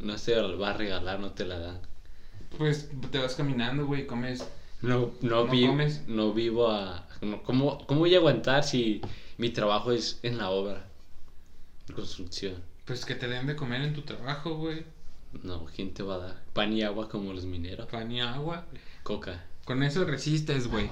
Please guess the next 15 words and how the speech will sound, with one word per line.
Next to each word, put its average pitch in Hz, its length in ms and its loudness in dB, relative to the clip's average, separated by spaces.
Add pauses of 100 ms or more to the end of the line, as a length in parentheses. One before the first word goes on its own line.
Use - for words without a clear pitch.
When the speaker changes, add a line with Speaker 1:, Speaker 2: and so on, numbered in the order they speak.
Speaker 2:
Con 120 160 4
eso 135 120 6
Speaker 1:
O 147 60 10
sea, 147 100 12
no, 117 60 8
Speaker 2:
resistes 147 320 12
Speaker 1:
no, 135 180 10
no 139 160 8
porque 156 260 6
Speaker 2:
un 135 60 8
Speaker 1:
los 127 140 12
Speaker 2:
puto 123 240 12
Speaker 1:
albañiles - 540 12
Speaker 2:
mes. - 0 - (340)
Speaker 1:
tomen 104 560 0